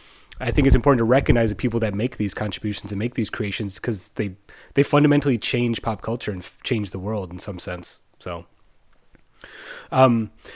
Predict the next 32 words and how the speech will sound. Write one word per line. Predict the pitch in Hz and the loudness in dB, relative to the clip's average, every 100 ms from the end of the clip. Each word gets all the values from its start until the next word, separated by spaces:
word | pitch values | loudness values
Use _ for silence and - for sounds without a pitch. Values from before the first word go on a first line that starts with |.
| - - | -18 -2
there | 120 190 | 8 8
was | 196 | 10
another, | 156 170 226 185 127 | 6 6 6 4 4
uh, | - 113 | 0 0
person | - 143 135 | 8 8 8
who | 120 | 4
was | 123 110 | 4 2
an | |
integral | 143 151 143 131 | -2 0 4 2
part | 123 123 117 | 4 2 2
of | - 110 104 | -2 -8 -2
the | 104 101 101 - - _ - | -2 0 -4 -8 -20 _ -2
Marvel | 117 120 113 117 | 2 4 4 2
House | - 127 - | 4 4 4
of | 120 | 0
Ideas, | 113 104 117 120 117 | 0 2 4 4 2
the | - | -2
bullpen | 101 120 113 123 110 | 0 0 2 2 2
there | 110 110 | 4 2
in | 104 | 2
the | |
Silver | 101 127 104 110 | 0 0 2 2
Age | 110 107 | 2 0
in | 107 | -2
the | |
sixties, | - 127 - 143 139 | -2 -2 0 2 2
who | - | 0
also | 110 107 113 | -2 -2 -2
passed | - 101 107 | -4 -4 -6
away | 101 | -6
this | 101 | -4
year, | 110 104 104 | -2 -2 -4